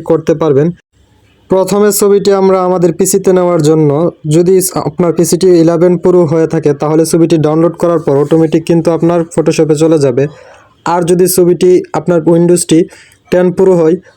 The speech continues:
তাহলে কিন্তু আপনি এই ছবিটি WhatsApp থেকে ছবিটি ডাউনলোড করলে কিন্তু আপনার Photoshop-এ সেই ছবিটি ওপেন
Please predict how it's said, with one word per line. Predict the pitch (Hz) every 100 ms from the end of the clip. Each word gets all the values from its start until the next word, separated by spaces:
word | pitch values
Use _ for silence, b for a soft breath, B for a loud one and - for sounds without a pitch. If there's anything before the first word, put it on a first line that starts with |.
| b
তাহলে | 160 165 170
কিন্তু | 180 165 175
আপনি | 180 160
এই | 170 175
ছবিটি | 175 165 175
WhatsApp | 156 156 - 165
থেকে | 175 170
ছবিটি | 175 165 175 160
ডাউনলোড | 156 160 160 -
করলে | 175 165 175
কিন্তু | 175 175 170
আপনার | 156 165 156
Photoshop-এ | 160 160 170 170 160
সেই | 165 -
ছবিটি | 160 160 165
ওপেন | 151 170